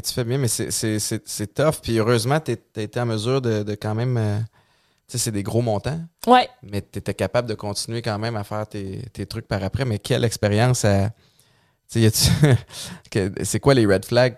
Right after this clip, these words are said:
Speaker 1: pour lesquels tu check maintenant, tu sais,
Speaker 2: Quelqu'un
Speaker 1: euh ?
Speaker 2: qui a pas trop d'amis,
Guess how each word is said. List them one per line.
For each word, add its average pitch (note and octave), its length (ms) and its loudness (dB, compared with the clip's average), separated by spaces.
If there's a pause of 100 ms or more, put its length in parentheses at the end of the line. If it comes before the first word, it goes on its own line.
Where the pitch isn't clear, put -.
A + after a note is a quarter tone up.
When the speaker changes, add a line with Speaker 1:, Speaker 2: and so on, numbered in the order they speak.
Speaker 1:
pour A2 120 -2
lesquels G2+ 280 -2
tu - 100 -8
check A#2+ 360 -2 (220)
maintenant, G#2 400 -2
tu A#2 80 -10
sais, A2+ 180 -6
Speaker 2:
Quelqu'un A3+ 200 4
Speaker 1:
euh ? - 20 2
Speaker 2:
qui D4 80 2
a B3 40 2
pas G#3 120 4
trop A3 140 0
d'amis, G3 420 2